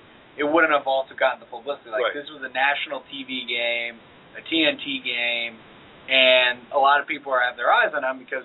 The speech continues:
Speaker 1: they're one of the elite teams in basketball. But it's, uh, it's something definitely to keep an eye on. But for now, and I, I kind of agree. Like, in short spurts, I don't think it's that bad. He is a fiery guy. I like that. I'm a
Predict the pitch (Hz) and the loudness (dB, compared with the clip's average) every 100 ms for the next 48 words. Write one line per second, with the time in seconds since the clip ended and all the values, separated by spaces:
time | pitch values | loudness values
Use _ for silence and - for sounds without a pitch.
0 | 123 123 110 117 113 107 113 - 110 104 | -10 -14 -12 -12 -12 -14 -20 -20 -20 -16
1 | - 139 135 - - - - _ - 117 | 0 2 2 -2 -20 -20 -20 _ -16 -16
2 | - - 120 117 113 110 _ _ - - | -20 -8 -4 -2 -2 -8 _ _ -12 -2
3 | 233 226 196 175 175 175 151 - 170 143 | 0 0 0 0 -2 -4 -14 -14 -10 -6
4 | 135 143 147 156 139 131 151 151 185 220 | -2 -2 -2 -6 -10 -12 -6 0 2 2
5 | 233 202 196 185 170 180 - 214 165 120 | 0 -2 -2 -2 -6 -4 2 2 0 -8
6 | 131 135 113 110 - - 208 233 233 - | -10 -10 -8 -12 -12 -14 -6 -8 -6 -4
7 | 233 226 185 196 190 170 139 - - 113 | -4 -4 -8 -8 -8 -12 -14 -18 -10 -2
8 | 123 147 156 156 151 151 - - - - | 0 0 0 0 0 -2 -6 -20 -20 -20
9 | - 143 156 151 160 147 143 143 135 139 | -8 -2 0 0 2 4 2 0 -4 0
10 | 135 165 135 131 127 _ _ 135 151 151 | 2 4 4 0 -8 _ _ 2 2 4
11 | 143 - 139 135 131 143 160 | 0 0 -2 -2 0 -2 -2